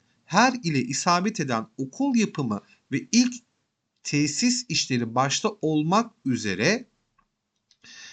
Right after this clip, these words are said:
yetmiş sekizinci maddenin A ve V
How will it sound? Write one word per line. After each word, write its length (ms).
yetmiş 360
sekizinci 480
maddenin 600
A 280
ve 200
V 300